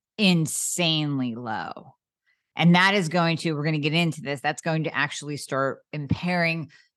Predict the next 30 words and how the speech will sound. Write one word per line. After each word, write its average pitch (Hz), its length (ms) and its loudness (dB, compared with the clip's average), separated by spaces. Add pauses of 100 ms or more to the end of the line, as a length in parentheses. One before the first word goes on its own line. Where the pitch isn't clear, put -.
your 151 160 -4
thyroid 165 640 2
function 143 640 0
and 156 280 2
T 151 180 -6
four 139 200 -4
to 135 60 -4
T 135 180 -8
three 120 200 -8
conversion. 117 800 -4 (920)
So 208 200 4
below 202 320 8
thirty, 165 460 2
my 180 200 0
God, 135 280 -2
you're 190 100 0
getting 156 240 -6
flagged, 147 560 2
and 143 220 -4
maybe, 175 580 2 (160)
maybe 165 1040 -2 (160)
your 170 160 4
doctor 170 320 4
will 151 160 0
actually 143 480 0
say 165 300 0
something 120 480 -2
here. 80 440 -8 (560)
But 143 140 0
again, 170 720 2